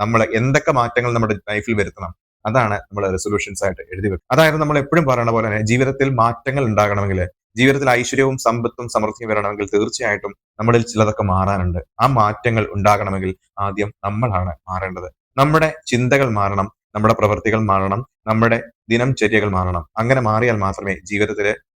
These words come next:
ലക്ഷ്യങ്ങളിലേക്ക് എത്താൻ സാധിക്കുള്ളൂ. അപ്പോ പ്രോപ്പറായിട്ട് ഗോളുകൾ, നിങ്ങളുടെ ലക്ഷ്യങ്ങൾ എഴുതി വെക്കാനും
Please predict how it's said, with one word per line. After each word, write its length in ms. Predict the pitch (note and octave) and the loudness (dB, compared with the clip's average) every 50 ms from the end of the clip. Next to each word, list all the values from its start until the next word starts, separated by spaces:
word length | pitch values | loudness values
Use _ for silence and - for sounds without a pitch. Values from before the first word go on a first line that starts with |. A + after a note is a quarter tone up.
| _ - | _ -16
ലക്ഷ്യങ്ങളിലേക്ക് 600 | G#2+ - - - A#2 A#2 A2+ G#2 G#2 G2 G2 - - G2 | -14 -8 -2 0 0 2 2 2 2 0 -2 -4 -8 -8
എത്താൻ 200 | - - A2 A2 - | -6 -4 -4 -4 -2
സാധിക്കുള്ളൂ. 460 | - G2 F#2+ F#2+ F#2 - F2+ F2 F2 - _ _ _ - | -2 -2 -2 -2 -4 -8 -10 -14 -14 -14 _ _ _ -4
അപ്പോ 180 | A2 - - A2 A2 - - _ _ - | -2 2 4 2 2 2 -2 _ _ 2
പ്രോപ്പറായിട്ട് 680 | A#2+ B2 B2+ C3+ C3+ - C#3 C#3 C3 C3 B2+ - C3 C3 C3 - G#2+ | 4 4 4 4 2 0 2 2 2 2 0 0 -2 -4 -2 0 2
ഗോളുകൾ, 360 | A2+ A2 A2 A2+ A#2 G2+ F#2 F2 - - | 4 4 4 4 2 0 -4 -6 -8 -6
നിങ്ങളുടെ 220 | G#2 A2 A2+ A2+ A2 | -4 0 0 2 2
ലക്ഷ്യങ്ങൾ 300 | G#2+ - - A#2+ B2+ B2 G#2+ | 0 0 0 0 0 2 2
എഴുതി 140 | G#2+ A#2 A2+ | 0 0 0
വെക്കാനും 340 | G#2 G#2 - G#2+ G2+ F#2+ | 0 -2 -2 -2 -2 -2